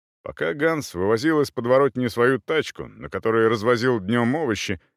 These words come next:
пока все вместе укладывали на нее увольня, появился пристав с двумя стражниками.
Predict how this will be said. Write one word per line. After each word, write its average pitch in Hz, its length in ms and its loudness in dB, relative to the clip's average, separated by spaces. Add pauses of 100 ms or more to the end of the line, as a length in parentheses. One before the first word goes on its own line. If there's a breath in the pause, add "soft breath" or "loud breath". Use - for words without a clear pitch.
(280)
пока 120 320 -2
все 120 260 0
вместе 117 440 -2
укладывали 110 640 0
на 110 120 0
нее 117 340 2
увольня, 117 520 2 (440)
появился 165 540 0
пристав 104 500 -2
с 76 80 -10
двумя 95 380 -4
стражниками. 95 720 -6